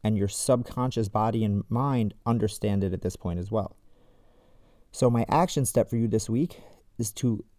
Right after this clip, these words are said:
lean into the idea of subtraction by addition. If there's a change you've been struggling to implement,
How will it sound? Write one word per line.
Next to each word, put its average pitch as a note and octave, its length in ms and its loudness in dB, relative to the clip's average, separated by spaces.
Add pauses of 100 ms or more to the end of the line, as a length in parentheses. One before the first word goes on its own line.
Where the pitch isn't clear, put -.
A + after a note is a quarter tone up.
(240)
lean A#2+ 420 2
into A#2 540 -2
the A2 200 0
idea G2+ 440 2
of G2+ 360 0
subtraction G#2 800 -2
by F#2+ 180 0
addition. F#2 440 -4 (920)
If - 60 -8
there's B2+ 180 4
a A#2+ 60 -2
change B2+ 440 0
you've A2+ 120 2
been A2 100 4
struggling G#2+ 480 2
to G2+ 100 -2
implement, A#2 440 -2